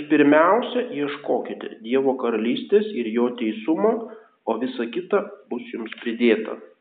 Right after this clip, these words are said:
sako Jėzus Kristus. "Pirmiausia, ieškokite Dievo karalystės." Čia nesakoma, kad visi kiti dalykai yra beprasmiški.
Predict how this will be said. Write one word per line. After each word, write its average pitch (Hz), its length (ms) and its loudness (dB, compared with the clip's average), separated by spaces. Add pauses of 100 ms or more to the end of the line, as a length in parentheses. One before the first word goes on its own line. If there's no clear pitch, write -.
(120)
sako 101 480 -8
Jėzus 101 380 -12
Kristus. - 560 -14 (520)
"Pirmiausia, 117 680 -6
ieškokite 123 760 -8 (760)
Dievo 107 360 -4
karalystės." 110 720 -6 (1300)
Čia - 180 0
nesakoma, 185 760 2
kad 160 160 -8
visi 160 260 -2
kiti 202 240 0
dalykai 160 460 0
yra 151 160 4
beprasmiški. 147 920 -2